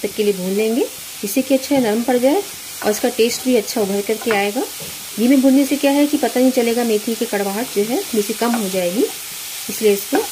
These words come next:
घी में भूनेंगे। अब सर्दियों में मेथी तो खूब मिलती है, लेकिन अब सोचना ये रहता है कि किस तरीके से बनाएं कि बच्चों को भी अच्छा लगे, पता ही नहीं चले कि मेथी का बना हुआ है। तो इस तरीके से आप बना करके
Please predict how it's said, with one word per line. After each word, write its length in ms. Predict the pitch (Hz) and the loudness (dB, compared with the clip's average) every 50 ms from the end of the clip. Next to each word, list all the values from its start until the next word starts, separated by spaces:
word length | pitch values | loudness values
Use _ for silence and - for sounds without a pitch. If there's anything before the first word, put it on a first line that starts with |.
| - - - 180 | -8 -10 -8 -6
घी 120 | 190 196 | -4 -2
में 160 | 190 196 196 | -2 -2 -4
भूनेंगे। 340 | 190 196 190 190 196 208 254 | -4 -4 -4 -2 -2 -2 -2
अब 920 | 440 466 - - - - - - - - - - - - - - - - - | -2 -2 -4 -8 -12 -12 -12 -12 -12 -10 -10 -10 -10 -10 -10 -10 -10 -8 -4
सर्दियों 300 | - 226 214 233 277 277 | -4 -2 2 4 4 6
में 60 | 269 | 6
मेथी 220 | 254 240 240 - 254 | 6 4 2 2 0
तो 100 | - 254 | 0 0
खूब 160 | - 269 247 | 2 2 4
मिलती 360 | 254 269 262 240 - 262 254 | 6 6 4 4 4 2 4
है, 180 | 247 247 233 233 | 4 4 2 2
लेकिन 200 | 226 233 240 247 | 2 2 2 2
अब 60 | 240 | 2
सोचना 400 | - - 247 226 220 - - 254 | 2 0 0 0 0 0 0 2
ये 120 | 240 247 254 | 4 4 4
रहता 280 | 262 247 247 - 262 254 | 4 2 2 2 2 2
है 180 | 254 254 247 | 2 2 2
कि 140 | 247 254 240 | 2 0 0
किस 200 | - 247 240 - | 0 0 0 0
तरीके 260 | - 233 233 226 - 240 | 0 0 0 0 -2 -2
से 120 | - 254 | 0 0
बनाएं 380 | 202 208 202 202 202 208 226 233 | 0 0 0 0 2 0 0 0
कि 100 | - - 208 | 0 -2 -2
बच्चों 280 | 190 190 190 - 226 | -2 -2 -2 -4 -2
को 120 | 220 247 226 | 0 2 2
भी 100 | 214 226 | 2 2
अच्छा 240 | 214 208 - - 226 | 0 0 -2 -2 0
लगे, 240 | 220 220 214 233 214 | 0 0 2 0 0
पता 220 | - 190 190 208 | 0 -2 -2 0
ही 60 | 202 | 0
नहीं 100 | 220 220 | 0 0
चले 200 | 214 226 214 220 214 | 0 0 0 0 0
कि 140 | - 226 208 | 0 0 0
मेथी 300 | 202 185 185 - 220 220 | 0 -2 -2 -4 -4 -4
का 100 | 240 226 | -2 -2
बना 200 | 226 220 220 220 | -2 -2 -2 -2
हुआ 260 | 214 208 208 208 208 | 0 0 0 0 0
है। 180 | 208 202 202 202 - - - - - - - - - | 0 -2 -2 -4 -4 -8 -10 -10 -8 -8 -6 -2 0
तो 60 | 233 | 0
इस 140 | 233 - - | 0 2 2
तरीके 240 | 285 285 277 302 | 0 2 2 0
से 120 | 285 - 285 | 0 2 2
आप 100 | 262 240 | 2 2
बना 220 | 233 226 233 233 | 2 0 -2 0
करके 320 | 226 262 240 - 254 254 | -2 -2 -2 0 2 0